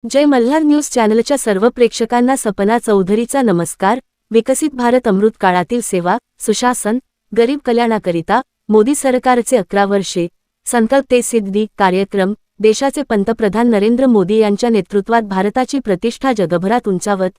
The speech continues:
भारत जागतिक चौथी अर्थव्यवस्था बनली आहे. या संदर्भात भाजपचे प्रदेश महामंत्री विजय चौधरी यांनी पत्रकार परिषदेचे आयोजन करून त्यात माहिती दिली आहे.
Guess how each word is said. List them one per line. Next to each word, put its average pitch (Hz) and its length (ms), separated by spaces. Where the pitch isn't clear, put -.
भारत 220 360
जागतिक 214 460
चौथी 233 340
अर्थव्यवस्था 220 720
बनली 180 320
आहे. 180 300
या 254 160
संदर्भात 247 540
भाजपचे 214 580
प्रदेश 202 420
महामंत्री 214 600
विजय 214 300
चौधरी 208 460
यांनी 240 260
पत्रकार 208 580
परिषदेचे 190 560
आयोजन 196 400
करून 208 280
त्यात 233 240
माहिती 208 400
दिली 190 260
आहे. 160 360